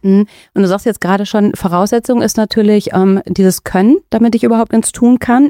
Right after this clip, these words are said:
Ne? Oft ist es so, heißt, „Ah, wir machen das einfach mal anders“, ne? So nach dem Motto, „Sei mutig, trau dir das zu.“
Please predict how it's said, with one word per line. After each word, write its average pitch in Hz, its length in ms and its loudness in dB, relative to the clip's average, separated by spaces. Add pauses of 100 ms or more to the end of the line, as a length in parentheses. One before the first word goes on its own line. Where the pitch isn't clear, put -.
Ne? 202 240 0
Oft - 200 -4
ist 196 80 0
es 190 80 -2
so, 202 120 2
heißt, 196 320 -2 (140)
„Ah, 196 240 -2
wir 180 80 -4
machen 214 180 -4
das 202 120 -2
einfach 175 260 -2
mal 180 80 0
anders“, 247 600 0
ne? 202 320 0
So - 160 -8
nach 180 140 -2
dem 185 100 0
Motto, 190 220 0
„Sei 175 160 0
mutig, 214 500 2
trau 185 240 -2
dir 185 80 2
das 170 300 -6
zu.“ 226 320 0